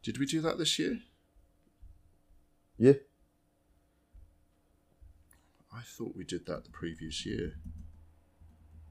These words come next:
Speaker 1: I thought we did My
Speaker 2: The
Speaker 1: Cousin
Speaker 2: previous
Speaker 1: Vinny
Speaker 2: year?
Speaker 1: the previous year.
Speaker 2: I could have sworn. No, 'cause I thought we watched it when I was,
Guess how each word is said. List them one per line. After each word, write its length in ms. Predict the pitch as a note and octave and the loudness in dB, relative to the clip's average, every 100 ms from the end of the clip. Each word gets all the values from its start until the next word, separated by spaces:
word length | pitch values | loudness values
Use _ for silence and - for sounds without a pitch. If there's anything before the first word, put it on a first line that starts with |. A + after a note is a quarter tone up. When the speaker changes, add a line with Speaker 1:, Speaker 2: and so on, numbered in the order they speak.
| - - - - - - - - _ _ - | -20 -20 -18 -18 -20 -20 -20 -20 _ _ -12
Speaker 1:
I 40 | |
thought 160 | A2+ C#3+ | -2 2
we 60 | B2+ | 6
did 140 | G#2+ | 6
My 140 | G2+ | 6
Speaker 2:
The 80 | F#2+ | 4
Speaker 1:
Cousin 220 | G#2+ - | 8 10
Speaker 2:
previous 160 | - F#2+ | 10 12
Speaker 1:
Vinny 100 | F#2 | 10
Speaker 2:
year? 60 | E2+ | 8
Speaker 1:
the 40 | |
previous 460 | - F2+ D#2+ E2 - | 2 -2 -2 -4 -2
year. 280 | F#2 G2 D#2 - - - - - - _ _ _ _ - - - - | -2 -2 -6 -14 -20 -20 -20 -20 -20 _ _ _ _ -20 -20 -12 0
Speaker 2:
I 60 | C4+ | 8
could 140 | - | 12
have 80 | A2 | 12
sworn. 400 | - - - - | 10 12 12 12
No, 100 | E3 | 8
'cause 140 | - | 12
I 60 | D#3+ | 12
thought 220 | E3+ F#3 | 12 12
we 100 | A#2+ | 12
watched 300 | B2+ B2+ - | 12 12 12
it 80 | - | 12
when 240 | A2 G#2+ G#2+ - _ _ _ - - | 12 12 6 -12 _ _ _ -18 8
I 100 | A#2 | 12
was, 400 | A2+ A2 A2 - | 12 12 8 -4